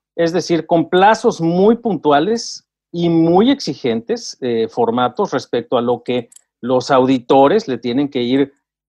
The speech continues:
pidiendo a los entes auditados. Se van haciendo las observaciones y cada una de las observaciones básicamente es, "Oye, tus obligaciones son tales, revisé tus archivos, me diste los, los recibos, me diste toda la información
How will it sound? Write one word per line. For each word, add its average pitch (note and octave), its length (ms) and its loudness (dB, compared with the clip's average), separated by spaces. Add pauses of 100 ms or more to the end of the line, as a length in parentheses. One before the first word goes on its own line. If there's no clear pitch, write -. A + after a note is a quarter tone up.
(140)
pidiendo C#3 840 2
a E3 60 -6
los B2 160 -6
entes A#2 220 -10
auditados. A#2+ 600 -8
Se - 140 -8
van B2 320 2
haciendo E3 320 0
las C#3+ 140 -4
observaciones A2 840 -8
y A#2 80 -12
cada D3 280 2
una C#4 160 4
de B3+ 60 4
las G#3 140 -2
observaciones D#3+ 680 -4 (360)
básicamente F3+ 880 2
es, - 160 0
"Oye, E3+ 480 2 (220)
tus F3+ 160 0
obligaciones G3 680 2
son A3 240 0
tales, A3+ 640 0 (300)
revisé F#3+ 480 4
tus G3+ 240 0
archivos, G3+ 800 -2 (300)
me F#3+ 160 4
diste G#3+ 340 2
los, F#3+ 280 0 (140)
los E3+ 180 2
recibos, F3+ 580 -2
me C3+ 100 -2
diste A3+ 260 2
toda A#3+ 220 4
la A3+ 80 4
información G#3 720 0